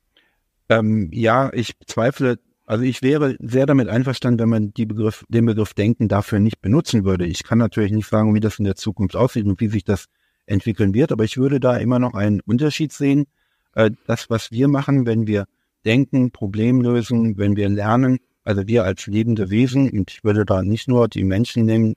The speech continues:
also ich würde auch bei manchen Tieren davon sprechen, das ist etwas anderes, glaube ich, als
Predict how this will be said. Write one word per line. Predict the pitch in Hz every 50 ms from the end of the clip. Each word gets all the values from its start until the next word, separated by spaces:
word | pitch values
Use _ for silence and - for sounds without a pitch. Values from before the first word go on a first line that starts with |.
| _ _ _ _
also | - 95
ich | 92 -
würde | - 101 104 101
auch | 98 101 - -
bei | - 101 98
manchen | 98 98 92 - - -
Tieren | _ 143 147 143 127 113
davon | 104 101 - - 101
sprechen, | - _ - 104 104 120 120 - - _ _ _ _ _ _
das | - 107 123
ist | 135 120 -
etwas | 127 101 - 107 101 - - _ _ _ _ _ _ _
anderes, | - 92 98 113 120 135 147 156 - - - _ _
glaube | - 104 87 104 117 135 131
ich, | 113 - -
als | 104 110